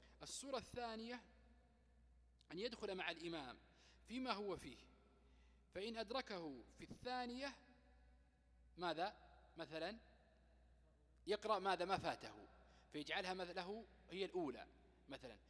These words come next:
فلو أدركه في الصلاة على النبي صلى الله عليه وسلم ماذا؟ يقرأ الفاتحة، ثم في، في دعاء الإمام هو ماذا؟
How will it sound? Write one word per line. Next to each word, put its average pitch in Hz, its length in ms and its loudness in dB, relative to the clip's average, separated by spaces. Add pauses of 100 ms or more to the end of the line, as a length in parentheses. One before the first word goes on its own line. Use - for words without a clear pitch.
(200)
فلو 175 160 0
أدركه 226 320 4
في 202 60 0
الصلاة 190 380 4
على 170 160 0
النبي 170 360 0
صلى 156 240 -2
الله 156 220 0
عليه 143 200 0
وسلم 156 280 0
ماذا؟ 160 360 2 (960)
يقرأ 170 300 2
الفاتحة، - 540 -6 (380)
ثم 208 260 4
في، 180 120 -6 (200)
في 175 280 2
دعاء 190 340 4
الإمام 185 380 0
هو 190 200 8
ماذا؟ 180 360 6